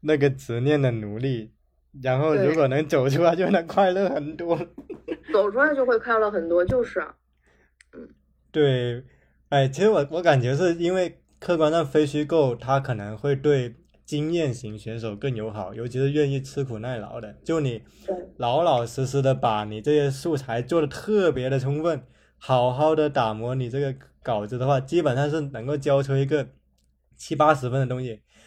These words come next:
Speaker 1: 但是小说是无论你多努力，
Speaker 2: 对。
Speaker 1: 你没有那个腔调就是垮。
Speaker 2: 对，
Speaker 1: 就没有那个，
Speaker 2: 我觉-，
Speaker 1: 没有，
Speaker 2: 我觉得是。
Speaker 1: 对。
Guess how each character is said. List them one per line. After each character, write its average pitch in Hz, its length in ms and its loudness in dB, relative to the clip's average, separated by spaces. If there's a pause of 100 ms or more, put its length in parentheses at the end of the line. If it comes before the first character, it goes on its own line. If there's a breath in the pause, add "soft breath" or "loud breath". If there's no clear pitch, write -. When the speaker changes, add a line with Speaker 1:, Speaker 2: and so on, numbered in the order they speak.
(120)
Speaker 1:
但 196 120 -2
是 240 100 2
小 165 240 0
说 180 280 0
是 214 100 4
无 170 160 0
论 196 160 2
你 147 100 2
多 165 300 2
努 147 180 0
力， 156 200 -2
Speaker 2:
对。 - 160 -18
Speaker 1:
你 151 340 0
没 151 180 4
有 170 140 4
那 185 100 2
个 190 140 4
腔 165 300 -2
调 180 180 4
就 175 160 -2
是 170 100 2
垮。 117 360 -8 (1200)
Speaker 2:
对， 190 220 2
Speaker 1:
就 185 120 2
没 160 140 0
有 185 140 4
那 196 100 0
个， 190 80 2 (560)
Speaker 2:
我 185 180 0
觉-， 175 80 4
Speaker 1:
没 170 60 2
有， 170 40 4
Speaker 2:
我 175 40 2
觉 - 0 -
得 226 140 0
是。 - 340 -10 (140)
Speaker 1:
对。 147 400 4